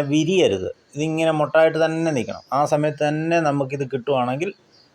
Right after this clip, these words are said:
നല്ല രസമായിരിക്കും ഇത് തിന്നാൻ. അരിക്കൂണ്,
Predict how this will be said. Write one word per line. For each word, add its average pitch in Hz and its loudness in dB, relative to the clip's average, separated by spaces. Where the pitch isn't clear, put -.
നല്ല 139 4
രസമായിരിക്കും 117 2
ഇത് 107 -6
തിന്നാൻ. 110 -4
അരിക്കൂണ്, 131 -2